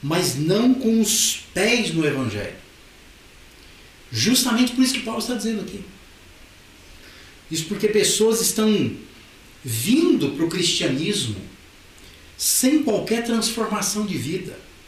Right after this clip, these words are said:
Tão somente as pessoas acabam vindo pro cristianismo, adicionando à vida delas algumas atividades cristãs na vida que elas já vinham levando.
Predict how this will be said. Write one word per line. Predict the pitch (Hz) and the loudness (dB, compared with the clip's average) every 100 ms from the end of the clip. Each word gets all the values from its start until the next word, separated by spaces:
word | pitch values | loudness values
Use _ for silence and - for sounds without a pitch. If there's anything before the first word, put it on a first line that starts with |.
| - - - - - - - - - | -20 -20 -20 -20 -20 -20 -20 -20 -8
Tão | - 294 | 0 2
somente | 311 - 202 170 240 262 - | 2 2 0 2 4 4 4
as | 147 | -2
pessoas | - - 190 185 180 - - - | -2 -2 2 2 2 -4 -12 -10
acabam | 147 190 185 196 147 | -4 -2 0 2 2
vindo | 113 196 330 339 | 2 2 4 4
pro | - - | 0 -4
cristianismo, | 156 - 135 113 143 156 208 - - - - - - | -4 -2 -2 0 -2 -2 -4 -6 -14 -20 -20 -16 -4
adicionando | 185 185 - 254 226 202 269 330 262 | -2 0 2 4 4 4 4 4 4
à | 185 | 2
vida | 123 143 214 185 | 0 -2 0 0
delas | 113 131 196 214 139 - - - - - - - | 0 2 2 0 -2 -4 -4 -4 -6 -12 -20 -10
algumas | 214 226 175 208 339 392 262 | 0 0 0 0 2 2 0
atividades | 247 214 196 156 147 - - | -2 -2 -4 -2 -2 -2 -4
cristãs | 214 208 - 208 254 320 - - - - - - | -4 -2 0 0 0 -2 -6 -8 -12 -20 -20 -10
na | 339 403 | -2 0
vida | 311 240 277 370 339 | 0 2 2 2 0
que | 330 | 0
elas | 330 320 | 0 0
já | 339 | 0
vinham | 311 359 381 | 0 2 2
levando. | 349 311 - - | 2 2 0 -4